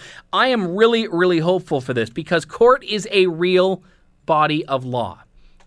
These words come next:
If he brings it to court, what he's actually doing here is bringing it into a realm where the, the, the rule of law is actually upheld. And that's, I think, what's long overdue here. And, you know, I knew someone that was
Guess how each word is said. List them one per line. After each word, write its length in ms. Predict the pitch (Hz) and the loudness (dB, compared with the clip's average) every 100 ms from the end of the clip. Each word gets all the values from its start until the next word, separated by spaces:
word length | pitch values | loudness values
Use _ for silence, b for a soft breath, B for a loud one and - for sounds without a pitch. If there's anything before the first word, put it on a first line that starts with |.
| - | -6
If 100 | 160 | 0
he 140 | 233 | 0
brings 320 | 240 240 196 | 0 -2 0
it 80 | 202 | -4
to 60 | 180 | -6
court, 340 | - 208 175 | -2 0 0
what 100 | 170 | -2
he's 100 | 156 | -2
actually 380 | 175 190 190 160 | 0 -2 -2 -2
doing 300 | 165 180 160 | 0 -2 -2
here 240 | 143 131 127 B B | -2 -2 -4 B B
is 320 | 185 180 165 185 | 0 0 0 -4
bringing 380 | 160 208 226 220 | -2 0 0 -2
it 100 | 196 | -2
into 220 | 190 196 | -2 0
a 60 | 170 | 2
realm 380 | 170 170 175 | 4 4 2
where 220 | 175 180 160 | 0 -2 0
the, 240 | 156 156 | -2 -6
the, 260 | 160 160 156 | -6 -6 -6
the 160 | 156 156 | -4 -2
rule 300 | 175 214 196 | 0 0 0
of 100 | 156 | 0
law 240 | 170 160 | 2 2
is 80 | 143 | 0
actually 380 | 147 143 151 131 | -2 -2 -4 -2
upheld. 420 | 120 165 160 123 | -2 0 0 0
And 100 | 131 | 0
that's, 240 | 170 190 | 2 2
I 80 | 165 | 0
think, 140 | 151 | -2
what's 220 | 143 131 160 | -6 -6 -2
long 240 | 143 139 | -2 0
overdue 400 | 127 123 123 139 | -2 -4 -4 -6
here. 280 | 120 87 - _ b b b b b b | -6 -10 -16 _ b b b b b b
And, 140 | 170 | -2
you 60 | 175 | 0
know, 100 | 196 | 4
I 140 | 226 | 4
knew 160 | 233 233 | 2 0
someone 340 | - 165 160 | 0 0 2
that 120 | 160 160 | 0 0
was 420 | 160 147 - | -2 -4 -10